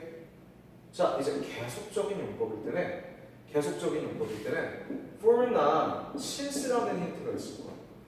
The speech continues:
for 뭐뭐 동안, since 뭐뭐 이후로로 해석되지? since 미는 거야 뭐뭐 이후로, 뭐뭐 때문에 헷갈릴 수 있는데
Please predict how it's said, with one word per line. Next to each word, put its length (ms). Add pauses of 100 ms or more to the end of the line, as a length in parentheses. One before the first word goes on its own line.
(140)
for 320
뭐뭐 180
동안, 480
since 580
뭐뭐 800
이후로로 580
해석되지? 600 (300)
since 460
미는 220
거야 160
뭐뭐 380
이후로, 360
뭐뭐 300
때문에 280
헷갈릴 360
수 140
있는데 500